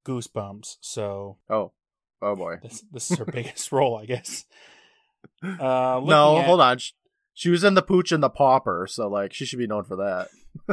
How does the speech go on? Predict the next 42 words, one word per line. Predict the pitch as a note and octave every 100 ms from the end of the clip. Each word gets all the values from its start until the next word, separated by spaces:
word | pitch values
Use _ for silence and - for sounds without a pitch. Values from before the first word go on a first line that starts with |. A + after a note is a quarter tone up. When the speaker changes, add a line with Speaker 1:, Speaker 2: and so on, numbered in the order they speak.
| - -
Speaker 2:
<laughs> | - - -
Speaker 1:
She | G3+
was | G3
in | G#3+
The | G#3+
Littlest | G3 F3 F3 D#3+
Hobo. | - C#3+ C3+ C3 C3 B2 - _ _ _ _ _
She | - D3
was | C#3 B2+
in | E3+ D#3+ E3 _ - - - _ -
the | C#3+
eighties | C#3+ C#3+ D3 C3+
Twilight | - C3+ A#2+ A#2 A#2 A2+
Zone. | A#2 A#2 A2+ A#2 A2+ A2 _ _ -
She | B2+
was | B2
in | D3+ D#3
Forever | - D#3+ C3 A#2+
Night. | A#2 A2+ A2 A2+ C3 - - - -
Speaker 2:
Mm-hmm. | F#2+ F2 G2 - _ _ _ _
Speaker 1:
Kung | - D3+
Fu | E3+
Legend | E3+ D3 D3+ C#3+
<laughs> | -
Continues. | D#3+ - B2+ A#2 A#2 A#2
Psi | G3
Factor | G3 F#3+ F3+
Chronicles | E3 D3+ C#3+
of | C#3 B2+
the |
Paranormal. | B2+ A2+ G#2+ A2 _ _ _
This | C#3+ E3+
is | D#3+
all | D#3+
Speaker 2:
All | C#3+ D#3+
the | C3+
Speaker 1:
sounding | A2
Speaker 2:
hits. | F2
Speaker 1:
very | A#2+ A#2 A2 G#2+
Speaker 2:
All | A2+ A2
the |
hits. | F#2 G#2 - -